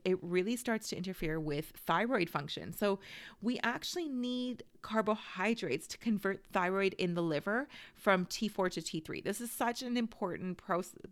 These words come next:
like, process that happens, and it's so important for a healthy metabolism. So when we are depriving ourselves of carbohydrates for long periods of time,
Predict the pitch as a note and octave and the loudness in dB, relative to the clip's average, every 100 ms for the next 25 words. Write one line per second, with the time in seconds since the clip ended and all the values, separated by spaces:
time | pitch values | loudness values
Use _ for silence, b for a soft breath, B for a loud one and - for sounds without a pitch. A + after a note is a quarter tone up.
0 | - E3 - - - A3 A3 F#3+ D#3+ D#3+ | -4 -2 -4 -10 -2 0 0 -2 -2 -2
1 | E3+ A#3 G3 F3 - E3+ E3+ - B B | -2 0 0 0 2 2 0 -4 B B
2 | B - - - A3 A3+ C4+ B3+ G#3 G#3 | B -6 -2 4 6 6 6 2 0 -2
3 | - A3 G#3+ F3 E3+ - - F#3+ F3+ F3 | 0 0 0 -2 -6 -10 -2 4 6 4
4 | E3 B B B - G3 - F3 - F#3+ | 2 B B B -2 0 0 -2 0 -2
5 | F3 F3 E3 - - D#3+ D3+ E3+ D#3+ D#3+ | -2 -4 -4 -4 -8 -4 0 0 0 -2
6 | C#3+ D#3+ F#3 E3+ E3+ E3 E3 F#3+ G3+ G#3 | -6 -2 0 0 0 0 0 2 2 0
7 | G3 - E3 E3+ E3+ F3 D#3 D3 - - | -4 -2 -2 0 -2 -2 -4 -4 -6 -10
8 | - - - - A3+ D4+ C4+ D#3 D3+ - | -4 -4 -4 0 2 4 2 4 4 2
9 | - B B B - G3 F3+ D#3+ F3 F#3+ | -8 B B B 12 10 6 6 8 10
10 | F#3+ F#3+ F3 - F3 E3+ - D3+ - - | 8 6 0 0 2 2 0 -8 -8 -4
11 | A3 G#3+ F3 D#3 D#3 | 0 2 2 2 2